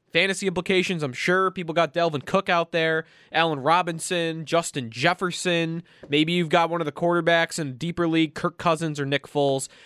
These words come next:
Monday Night Football starts tonight at eight fifteen. Our coverage starts at seven thirty.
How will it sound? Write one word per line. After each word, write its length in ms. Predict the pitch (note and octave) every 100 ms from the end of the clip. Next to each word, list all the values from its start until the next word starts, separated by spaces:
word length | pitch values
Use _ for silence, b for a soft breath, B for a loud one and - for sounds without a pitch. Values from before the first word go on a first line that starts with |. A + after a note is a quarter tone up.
| B
Monday 220 | D#3 D#3+
Night 100 | D3+
Football 280 | D#3+ D3+ C#3+
starts 300 | - C3+ -
tonight 260 | C#3 C3+
at 80 | C3 D3+
eight 160 | D3
fifteen. 540 | - C#3+ - - C3+ B2+
Our 180 | B2+
coverage 320 | B2 C3+ B2 -
starts 320 | C3 A#2+ -
at 80 | -
seven 260 | B2 G#2
thirty. 440 | G2+ E3 F#3 F#3+